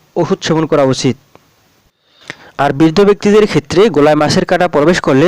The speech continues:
অথবা মাছের কাঁটার মতো অনুভূতি হলে সেক্ষেত্রে বুঝতে হবে তার অন্য কোনো রোগ হয়েছে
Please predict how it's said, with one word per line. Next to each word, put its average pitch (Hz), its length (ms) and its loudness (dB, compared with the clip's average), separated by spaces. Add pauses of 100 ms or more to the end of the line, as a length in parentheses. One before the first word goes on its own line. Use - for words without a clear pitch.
(140)
অথবা 156 360 0 (440)
মাছের 147 320 0
কাঁটার 185 260 0
মতো 165 220 -2 (120)
অনুভূতি 160 420 2
হলে 120 280 2 (260)
সেক্ষেত্রে 180 580 -2
বুঝতে 151 340 -2
হবে 156 240 0 (420)
তার 143 160 0 (160)
অন্য 175 220 0
কোনো 170 200 0
রোগ 143 220 2
হয়েছে 131 320 0